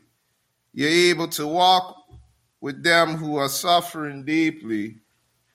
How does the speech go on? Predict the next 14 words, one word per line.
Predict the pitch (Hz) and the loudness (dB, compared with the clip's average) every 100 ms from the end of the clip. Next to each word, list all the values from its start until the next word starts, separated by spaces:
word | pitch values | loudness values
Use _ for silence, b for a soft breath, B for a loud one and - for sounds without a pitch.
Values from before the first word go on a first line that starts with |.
| - | -6
and | 120 123 | -4 4
offer | 147 165 160 143 139 131 - _ _ _ | 6 6 4 0 -2 -4 -8 _ _ _
to | - 131 | -8 -2
them | 147 147 139 131 - _ | 2 4 2 -2 -12 _
the | 110 | -6
mercy | 113 117 135 151 143 - 110 98 90 - _ - | -2 2 4 4 2 -2 -4 -8 -12 -20 _ -14
and | 104 | -8
the | 104 | -6
love | 101 117 131 123 107 104 | -2 2 2 2 -2 -6
and | 104 95 | -8 -8
the | |
compassion | 95 98 - 117 104 - 101 90 | -10 -16 -6 -6 -4 -8 -10 -12
of | 82 | -14
Christ. | - 87 95 - - - | -12 -10 -10 -12 -20 -20